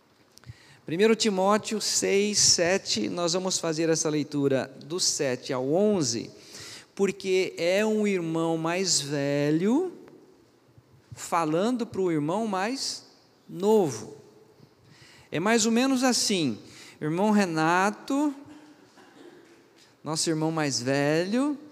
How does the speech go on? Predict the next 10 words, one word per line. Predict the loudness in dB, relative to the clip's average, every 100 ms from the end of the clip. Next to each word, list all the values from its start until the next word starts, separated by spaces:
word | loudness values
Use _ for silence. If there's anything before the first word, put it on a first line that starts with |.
| -20 -20 -20 -20 -20 -20 _ -20 -20 -20 -16 -16 -18 -20 -12
conversando | -6 0 2 2 2 2 2
com | 0
o | 0
irmão | 0 0
mais | 2 2 2
novo, | 4 6 8 8 4 -2 -6 -6
Luiz, | -4 0 2 4 6 6 4 0 -6 -10 -10 -14 -16 -18 -10
né? | -4 -2 0 -2 -6 -14 -20 -20 -20 -20
Valdinei, | -6 0 0 0 2 6 6 6 6 4 0 -4 -4
Eliseu, | -4 -4 2 4 6 6 4 2 0